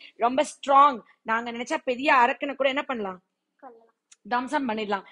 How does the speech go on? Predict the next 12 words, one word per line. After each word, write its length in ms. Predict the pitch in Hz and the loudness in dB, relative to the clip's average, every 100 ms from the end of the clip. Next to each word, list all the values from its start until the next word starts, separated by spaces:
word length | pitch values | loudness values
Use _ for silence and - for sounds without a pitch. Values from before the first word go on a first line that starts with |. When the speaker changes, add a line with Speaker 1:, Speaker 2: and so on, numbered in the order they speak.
| _ - | _ -10
Speaker 1:
என்கிட்ட 320 | 240 269 240 | -10 -2 0
அன்னைக்கு 160 | 220 | 0
கூட 120 | 240 247 | 0 -2
சொல்லிட்டு 340 | 226 214 208 | 0 -2 -2
இருந்தேன், 320 | 202 196 - - | -6 -6 -14 -14
"அஹ், 160 | - 202 - | -6 -4 4
படம் 240 | 240 311 | 6 8
எடுக்கிறதுக்கான 560 | 311 262 269 220 254 285 | 6 4 0 0 0 2
எல்லா 280 | 247 277 277 | 6 6 6
தகுதி 340 | 254 247 285 | 4 -2 -2
எனக்கு 280 | 277 233 226 | -2 -4 -8
இருக்கு, 440 | 220 233 214 - | -8 -4 -4 -4